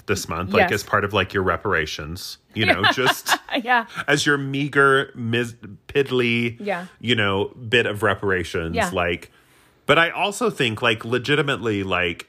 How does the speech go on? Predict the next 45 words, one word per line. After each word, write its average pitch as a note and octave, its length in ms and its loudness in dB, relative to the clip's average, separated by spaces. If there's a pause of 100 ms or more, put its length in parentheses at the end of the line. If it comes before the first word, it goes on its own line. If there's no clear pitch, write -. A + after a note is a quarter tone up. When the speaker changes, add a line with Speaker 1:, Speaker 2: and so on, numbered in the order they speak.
Speaker 1:
you G2+ 240 -6
can F2 420 -8
support - 380 -8
black F#2+ 220 -4
artists C3 460 0
and E2+ 120 -10
you E2+ 80 -10
can F2 220 -10
read F2+ 220 -8
books - 220 -8
by F#2 140 -4
black G#2 260 -2
authors C#3 360 2
and E2 100 -8
you E2 80 -10
can F#2 220 -8
listen F#2 240 -6
to F#2+ 60 -6
music G2+ 300 -6
by F#2 140 0
black F#2 400 0 (420)
musicians A2 580 0
and F#2+ 100 -4
you F2+ 80 -6
can G2+ 100 -6
watch F#2+ 220 -4
movies G2+ 340 -2
produced F#2+ 400 -6
by E2 120 -4
black, F2+ 420 -2 (640)
you G2 140 -2
know, F2 120 0
filmmakers. G#2 800 0
And E3 120 2
I G#2+ 40 2
Speaker 2:
Uh-huh. A2 80 0
Speaker 1:
think A2 280 -4
there G#2+ 200 2
are G#2+ 160 2
ways G2+ 880 0 (380)
that G#2+ 120 0
you G#2 180 -4
can G#2 200 -6
sort G2 240 -2
of F#2 280 -4